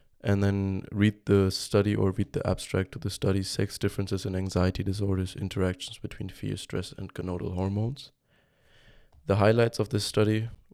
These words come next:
when you scroll down on the page, you can find all of these studies that I'm referencing in the podcast show notes, by the way. When you scroll down on the page,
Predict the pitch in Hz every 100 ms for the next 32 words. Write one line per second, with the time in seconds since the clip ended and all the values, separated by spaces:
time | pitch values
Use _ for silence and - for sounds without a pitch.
0 | - 98 95 - 113 98 98 98 98 95
1 | 95 - 104 101 - 104 110 104 107 101
2 | 104 101 98 98 - 101 101 101 - 104
3 | 95 98 98 95 - 92 90 92 92 92
4 | 92 - 98 - 95 - 98 95 90 -
5 | 95 101 101 - _ - _ _ _ _
6 | _ _ _ _ _ _ _ _ _ _
7 | - 110 117 - 117 113 107 104 107 -
8 | 107 101 - 101 98 - -